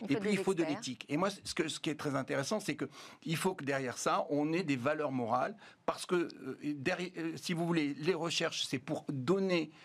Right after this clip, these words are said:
Speaker 2: la possibilité aux gens de guérir, mais c'est pas peut-être de les transformer. Et c'est ça, derrière ça, le, le problème, c'est que finalement,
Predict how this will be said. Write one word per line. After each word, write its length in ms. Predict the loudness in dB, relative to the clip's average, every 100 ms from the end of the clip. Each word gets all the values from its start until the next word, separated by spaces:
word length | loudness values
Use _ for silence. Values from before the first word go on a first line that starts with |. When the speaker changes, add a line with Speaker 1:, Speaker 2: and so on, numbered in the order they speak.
| -10 -4
Speaker 2:
la 100 | -2
possibilité 640 | -2 -2 -2 -2 2 2
aux 140 | 2
gens 320 | 2 2 2 -2
de 200 | -2 0
guérir, 680 | 2 2 2 0 0 -2 -6 _ -20 -20 -14
mais 180 | 0 2
c'est 180 | 2 -2
pas 280 | 2 0 0 -14 -14
peut-être 400 | -6 -2 -2 0
de 80 | 0
les 160 | 0
transformer. 640 | 0 0 0 2 0 0 -4
Et 60 | -4
c'est 140 | -2
ça, 220 | 2 0
derrière 340 | 0 0 0 0
ça, 160 | 0
le, 180 | 0 -2
le 120 | -8
problème, 380 | -6 -2 -2 -2 -4 -18 -14
c'est 180 | -2 0
que 180 | 2 0
finalement, 760 | 2 2 2 2 2 2 0